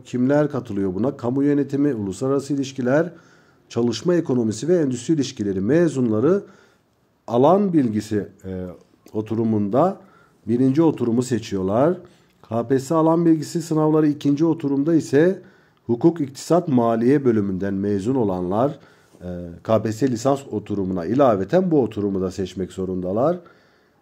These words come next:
E, yine K P S S alan bilgisi sınavları üçüncü oturumda ise işletme, muhasebe, istatistik bölümü mezunları bu oturumu ve K P S S lisans, e, oturumunu seçmek zorundalar arkadaşlar.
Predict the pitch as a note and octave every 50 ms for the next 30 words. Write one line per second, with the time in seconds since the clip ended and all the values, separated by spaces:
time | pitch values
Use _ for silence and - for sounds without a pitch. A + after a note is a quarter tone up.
0 | _ - F#2+ G2 G2 G2 G#2 C3+ F3 F#3+ F#3 F#3+ F#3 - D#3+ D3+ C#3+ C#3 D#3 D3+
1 | D3 - E3+ D#3+ D3+ D3+ D#3+ E3 E3 E3+ D#3 B2 G#2+ G2+ - - G2+ - - A2
2 | A2 G#2+ G#2 G#2 G2+ F#2+ F#2 F#2 F#2+ - A#2+ G#2+ B2 D#3 D#3 B2+ B2+ A2+ G#2+ G2+
3 | F#2+ F#2 F2+ E2 - - C#3 E3+ F#3 F3+ - - _ _ _ _ - B2+ D#3+ D#3
4 | - - A2+ G2+ - G2+ G2 F#2+ G#2+ C3+ C#3+ C3 A2+ A2 - G#2 G2 C3 C3+ A#2+
5 | A2 - - A2 G#2+ - - - B2 - - G#2+ G2+ F#2+ F#2 F2+ F2+ F2+ G#2+ C3
6 | C#3+ C3 A2 F2 F#2 F2+ E2+ E2+ E2+ E2+ A2+ C#3 F3 F#3+ F#3+ F#3 - - _ _
7 | _ _ _ _ _ - G#2+ C3 D#3 D#3+ C3 A#2 G#2+ G#2+ A2 G#2+ G#2 G2+ A2 A#2
8 | G#2 A2 B2 D3 E3+ F3 E3+ - - _ _ _ - - A#2+ A#2+ A2+ A2+ B2+ A#2
9 | A2 - D3+ D3+ C3+ A#2 - - C3 C#3+ D3+ D3 - - - - _ _ _ _
10 | _ _ _ _ _ - G2 F#2+ F#2+ F#2 F2 F2+ E2+ - - A#2 B2+ B2+ B2+ A#2+
11 | A2 G#2 G2 G2+ G#2+ B2 C#3+ E3 F3 F3+ F3+ - - _ _ _ - - A#2 A2+
12 | A2 A2 B2 C#3 E3 F3 F3 - - _ _ _ - A2 A#2+ A#2+ A#2 A#2 A#2+ A#2+
13 | C3 A#2 G#2 G2 F#2+ F#2 F#2+ F#2+ F#2 F#2 F#2 F#2 - - - D3+ F3+ F#3+ F#3+